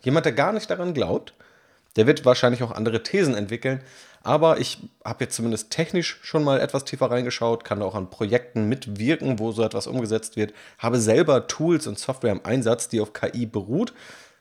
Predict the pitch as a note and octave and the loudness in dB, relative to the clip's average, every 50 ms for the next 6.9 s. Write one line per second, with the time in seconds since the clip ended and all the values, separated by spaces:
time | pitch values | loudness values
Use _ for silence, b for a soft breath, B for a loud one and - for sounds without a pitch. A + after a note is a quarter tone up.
0 | B B - C#3 C3+ C3 - - - G#2+ - A#2 G2+ G#2 F#2+ F#2+ - F#2+ - - | B B -4 -2 -2 -2 -2 -2 -2 -2 -2 -2 -4 -4 -4 -4 -6 -6 -8 -8
1 | F#2 - - G#2+ G2+ G2 B B B B B B - - - A#2+ C3+ D#3+ F#3+ G#3+ | -10 -6 -4 -2 -2 -4 B B B B B B -6 -2 0 2 2 2 2 2
2 | F#3 D3 - A#2+ A2+ A2 G#2+ G#2+ - - - - C3+ D3 - B2 B2 - G#2 G#2+ | 0 0 0 -2 0 0 0 -2 -4 -6 -6 -4 -4 -4 -4 -4 -6 -2 -2 0
3 | A2+ G2+ A2 G#2 - G#2 - - A#2 A2 A#2 G2+ - - G2 - F#2 - G2 F2+ | 0 0 -2 -4 -4 -6 -6 -4 -4 -2 -2 -2 -4 -6 -8 -10 -10 -8 -6 -8
4 | G2+ - - - F2+ F2 E2 F#2 - - G#2 F2+ E2 C2 - - _ _ _ b | -8 -8 -6 -6 -6 -6 -6 -8 -6 -6 -6 -6 -6 -8 -8 -12 _ _ _ b
5 | b b b b b b b - - D3 F#3 F#3+ E3 C#3 C3 B2 - - A2 B2+ | b b b b b b b 2 2 4 4 4 4 2 2 2 2 0 0 0
6 | B2+ A2+ G#2 G#2 - G#2+ - - G#2 - - A#2 A2+ G2 G#2+ A2+ B2 | 0 0 -2 -2 -4 -4 -4 -6 -8 -6 -4 -4 -4 -4 -4 -6 -6